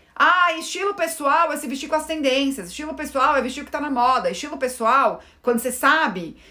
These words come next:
é ficar bem vestida aos olhos de quem?" Aos olhos de quem? Será que quando você fala isso pra mim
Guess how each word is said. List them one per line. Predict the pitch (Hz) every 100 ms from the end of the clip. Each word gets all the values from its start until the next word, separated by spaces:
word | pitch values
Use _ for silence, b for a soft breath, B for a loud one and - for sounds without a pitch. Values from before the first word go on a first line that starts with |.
| B
é | 254
ficar | 277 285
bem | 285 302
vestida | 262 262 311 254 294
aos | 254 262 220
olhos | 311 330 262
de | 269
quem?" | - - 202 175 147 _ _ _ _ _ _ _ _ _ _ _ _ _ _ _ _ _
Aos | 180 202
olhos | 233 247 240
de |
quem? | 170 175 B B B
Será | - - 302 294 349 539
que | 480
quando | - 311 302 302 269
você | 220 233 - 226 208 185
fala | - 208 247 277 214
isso | 202 214
pra | 190 170
mim | 170 202 165 143